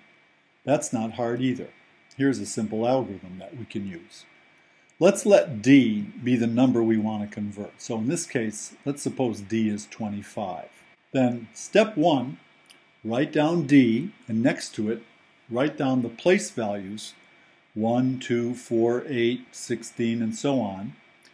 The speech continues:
and place zeros under each place value.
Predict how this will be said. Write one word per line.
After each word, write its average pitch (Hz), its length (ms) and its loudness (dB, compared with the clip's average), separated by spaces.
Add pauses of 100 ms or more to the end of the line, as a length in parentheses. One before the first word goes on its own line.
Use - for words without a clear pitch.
(280)
and 127 360 2
place 170 320 2
zeros 127 600 2
under 113 380 -4
each 160 400 -6
place 127 320 -2
value. 92 380 -12